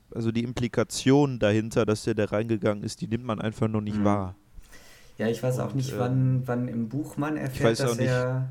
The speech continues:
Speaker 2: Todesser war. Das erfährt man ja hier, weiß ich auch nicht, wann man das hier erfährt. Ich glaub, dann, wenn man die Szene hat, wo der seinen
Speaker 1: Der hat
Speaker 2: Mal
Speaker 1: halt auch
Speaker 2: zeigt.
Speaker 1: keine Rolle sonst.
Speaker 2: Mhm.
Speaker 1: Ja, also, äh,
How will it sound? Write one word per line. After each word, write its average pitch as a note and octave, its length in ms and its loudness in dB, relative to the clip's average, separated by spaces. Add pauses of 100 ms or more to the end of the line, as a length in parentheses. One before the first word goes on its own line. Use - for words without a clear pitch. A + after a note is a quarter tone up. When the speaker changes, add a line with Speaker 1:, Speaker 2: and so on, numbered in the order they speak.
Speaker 2:
Todesser C3+ 580 -6
war. B2+ 280 -4
Das B2 440 -10
erfährt B2+ 400 -6
man B2+ 160 -4
ja A#2 120 0
hier, A#2+ 520 -2 (120)
weiß A2+ 160 -2
ich G2 120 -4
auch A2+ 120 -6
nicht, G#2+ 200 -4
wann F#2+ 140 -8
man G2 100 -8
das G2+ 140 -8
hier G2+ 160 -8
erfährt. G2+ 380 -8
Ich - 100 -12
glaub, A2+ 240 -4 (160)
dann, C3 420 0
wenn C3 140 4
man C3 100 4
die B2+ 80 2
Szene C3 400 0
hat, B2+ 200 -4
wo C3+ 80 -2
der B2 120 4
seinen A#2 180 0
Speaker 1:
Der A#2 80 2
hat C#3+ 100 4
Speaker 2:
Mal A2 80 2
Speaker 1:
halt - 160 0
auch E3+ 100 2
Speaker 2:
zeigt. A2 140 -2
Speaker 1:
keine D#3+ 200 4
Rolle E3 360 8
sonst. - 600 -10 (520)
Speaker 2:
Mhm. A#2+ 360 -6 (1200)
Speaker 1:
Ja, A#2 360 -2
also, A2+ 420 0 (360)
äh, G2+ 260 -12